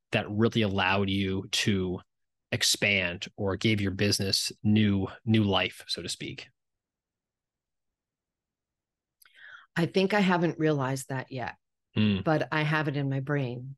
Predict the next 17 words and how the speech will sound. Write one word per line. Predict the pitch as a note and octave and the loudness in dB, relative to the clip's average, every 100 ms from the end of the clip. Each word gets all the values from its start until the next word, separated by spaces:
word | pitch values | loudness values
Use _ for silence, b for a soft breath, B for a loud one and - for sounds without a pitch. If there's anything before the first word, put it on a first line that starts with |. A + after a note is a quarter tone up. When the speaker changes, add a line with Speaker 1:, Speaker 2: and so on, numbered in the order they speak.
| _ | _
Speaker 2:
and | D3 D3 | -4 -4
I | C#3 | -2
know | C#3+ C#3+ C3+ C3+ - | -2 -2 -4 -6 -8
which | D3 C#3 - | -8 -8 -4
product | C#3 C3 C3+ | -2 -2 -2
it | D#3 | -2
is | D3+ D#3 D#3 - _ _ _ _ - | 0 -2 -4 -10 _ _ _ _ -4
and | C#3+ | -2
where | C3+ C3 | 0 0
we | C3 | -2
need | C3 | -4
to | C3 | -8
go | B2 B2+ | -8 -8
with | A#2+ B2+ | -8 -10
it. | A2 - - | -12 -14 -14
Speaker 1:
Oh, | B2+ E3+ | -8 -8
good. | A2+ D3+ B2 | -4 -4 -6